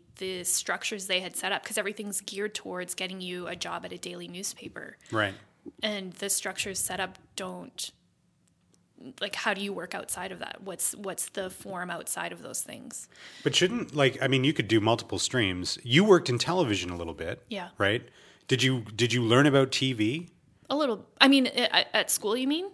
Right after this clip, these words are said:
Speaker 2: Yeah, I
Speaker 1: Yeah.
Speaker 2: mean, okay, good. Yeah,
Speaker 1: Yeah.
Speaker 2: I mean, I mean, the, the
Speaker 1: I,
Speaker 2: other
Speaker 1: I
Speaker 2: thing
Speaker 1: guess, I mean, it's not ju-, to me, it's not just a matter of you t-,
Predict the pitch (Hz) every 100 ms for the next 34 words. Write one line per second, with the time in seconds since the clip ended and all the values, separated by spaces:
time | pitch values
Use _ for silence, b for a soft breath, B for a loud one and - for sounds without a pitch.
0 | _ 185 190 131 101 101 120 117 - 156
1 | 120 104 92 85 92 90 90 90 B B
2 | - 165 175 170 165 190 196 196 - 151
3 | 139 - 294 302 294 277 - 294 302 285
4 | - 311 330 320 254 247 247 208 190 196
5 | 190 190 -